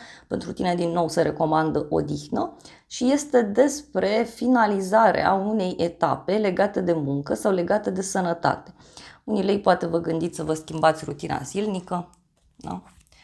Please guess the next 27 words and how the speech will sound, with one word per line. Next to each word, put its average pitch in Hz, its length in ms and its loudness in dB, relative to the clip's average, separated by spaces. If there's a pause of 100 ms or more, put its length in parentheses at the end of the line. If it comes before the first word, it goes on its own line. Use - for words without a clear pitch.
(500)
Hai - 160 8
să 285 200 2
vedem, 196 300 2
dragi 160 360 -2
lei, 233 200 -2
și 240 200 -6
tarotul, 202 640 0
și - 160 -6
tarotul, 156 460 -6
și 151 140 -8
oracolul, 170 560 2
ce 180 180 -6
transmite, 147 640 -6
ce 202 160 -6
trebuie 156 280 -4
voi - 160 -6
să - 140 -8
știți. - 460 -10 (3500)
Vestea 277 460 2
cea 262 220 4
bună, 175 540 -4 (280)
cifra - 400 2
trei, 170 340 2
foarte 170 340 -2
importantă 147 600 -4
pentru 147 380 -6
tine. 202 540 -2